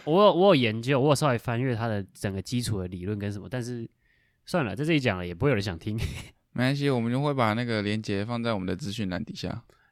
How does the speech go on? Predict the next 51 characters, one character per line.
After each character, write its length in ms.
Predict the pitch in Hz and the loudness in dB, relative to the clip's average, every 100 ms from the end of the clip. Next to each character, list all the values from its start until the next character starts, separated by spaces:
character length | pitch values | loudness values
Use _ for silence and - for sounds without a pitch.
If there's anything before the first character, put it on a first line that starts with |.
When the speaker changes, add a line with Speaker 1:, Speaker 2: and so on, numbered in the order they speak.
| _ | _
Speaker 2:
大 100 | 123 | -2
家 60 | 113 | 0
有 60 | |
兴 160 | 117 107 | -2 -4
趣 140 | 110 | -4
可 120 | 104 | -4
以 60 | 95 | -4
自 120 | - | -2
己 80 | 92 | -4
再 140 | 98 | -4
去 120 | 95 98 | -6 -6
点 140 | 92 | -6
点 120 | 90 | -6
看。 60 | 95 | -6
Speaker 1:
你， 60 | |
你 60 | 92 | -2
确 100 | 117 | 2
定 120 | 123 | 2
你 100 | 98 | 2
会 60 | 98 | 0
放？ 220 | - 117 - _ _ _ | 0 -6 -10 _ _ _
Speaker 2:
我 100 | - | -10
会 120 | 113 143 | -6 -4
放 220 | 156 131 | -6 -8
啊。 80 | 131 _ _ | -12 _ _
Speaker 1:
哦， 360 | 117 110 101 90 | -18 -8 -8 -6
哦， 80 | 98 95 | -8 -4
Speaker 2:
我 60 | |
等 140 | 104 113 | 0 2
下 80 | 120 | 0
就 100 | 104 | -4
先 140 | 120 | -4
放。 120 | 123 | -8
Speaker 1:
那 60 | 120 | -10
真 0 | |
是 0 | |
看 0 | |
秀。 240 | - 92 - _ - - - | -10 -14 -16 _ -14 -12 -8
反 160 | 95 | -6
正 400 | 107 147 147 143 139 | -4 -2 -2 -4 -6
就 100 | 143 | -4
是 180 | 135 143 | 0 0
一 120 | 131 | 2
个， 320 | 120 110 107 - - _ | 0 0 -2 -6 -18 _
<laughs> 320 | _ _ _ | _ _ _
一 100 | 147 | 0
个 120 | 156 | 0
可 120 | 143 | 4
以 220 | 143 127 117 _ _ - - | 4 4 -2 _ _ -18 -6
准 260 | 110 101 | -6 -4
确 320 | 95 160 147 | -2 2 2